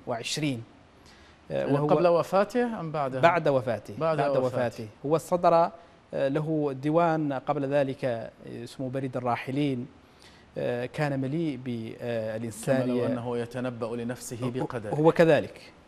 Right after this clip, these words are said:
Speaker 2: يا سلام.
Speaker 1: آه،
Speaker 2: يا
Speaker 1: ثم
Speaker 2: الله.
Speaker 1: صدر هذا العنوان، آه، في ديوان آخر،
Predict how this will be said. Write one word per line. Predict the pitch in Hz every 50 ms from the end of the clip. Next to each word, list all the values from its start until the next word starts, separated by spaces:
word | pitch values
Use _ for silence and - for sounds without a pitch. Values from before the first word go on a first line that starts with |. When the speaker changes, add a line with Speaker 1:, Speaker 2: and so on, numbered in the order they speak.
| - - - - - 120 117
Speaker 2:
يا |
سلام. | 113 - - - - - - -
Speaker 1:
آه، | 135 135 135 135 135 135 135 131 131 131 131 127 127 127 123 123 120 120 120 120 120 120 120 117 - - - - - - -
Speaker 2:
يا | 110
Speaker 1:
ثم | 120 160 165 160
Speaker 2:
الله. | 170 160
Speaker 1:
صدر | - - 170 160 160 156
هذا | 147 160 156 151 143 139 139 - - - - -
العنوان، | 135 131 127 147 147 156 160 151 143 147 165 196 - - - - - - - - - -
آه، | 135 131 127 123 123 120 123 123
في | 120 - - 139 135 131 131 131 123 - - - - -
ديوان | 127 123 131 143 139 143 135 131 127 131 -
آخر، | 156 147 143 - 147 147